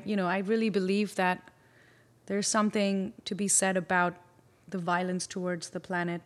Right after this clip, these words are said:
and towards women, towards the feminine. In general, you know, the masculine energy tends to naturally go towards,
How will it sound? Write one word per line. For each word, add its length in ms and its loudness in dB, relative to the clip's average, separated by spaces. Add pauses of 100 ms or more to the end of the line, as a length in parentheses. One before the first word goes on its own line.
(120)
and 240 -6
towards 420 -4
women, 520 -4
towards 240 -6
the 80 -4
feminine. 580 -6 (920)
In 160 2
general, 500 2
you 140 2
know, 280 0 (160)
the 80 -4
masculine 600 -2
energy 680 -2 (840)
tends 440 2
to 380 -2 (100)
naturally 840 -2 (1080)
go 200 0
towards, 760 -2